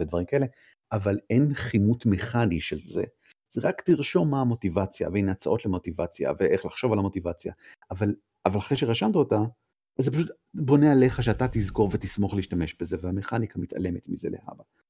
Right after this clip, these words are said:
אה, כי המכניקה אכפת לה בעיקר מללכת מכות. אה, והבעיה השנייה היא שג'ונתן טוויט, שהוא בסך הכל מעצב משחקים מאוד מפורסם, ו-,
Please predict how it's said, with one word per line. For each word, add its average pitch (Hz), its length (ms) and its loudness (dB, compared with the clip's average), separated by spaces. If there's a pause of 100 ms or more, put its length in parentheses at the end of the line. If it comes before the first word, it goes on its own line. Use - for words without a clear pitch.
(460)
אה, 90 360 -2
כי 123 100 2
המכניקה 113 460 0
אכפת - 260 -8
לה 85 60 -4
בעיקר 98 320 -2
מללכת 95 500 -2
מכות. - 360 -10 (680)
אה, 95 60 -2 (600)
והבעיה 98 280 -2
השנייה 151 300 0
היא 190 220 2
שג'ונתן 113 480 -2
טוויט, 208 300 -4
שהוא - 280 -8
בסך 110 300 -6
הכל 95 300 -2
מעצב 82 260 -8
משחקים 90 300 -8
מאוד 113 200 0
מפורסם, 107 420 -8
ו-, - 80 -6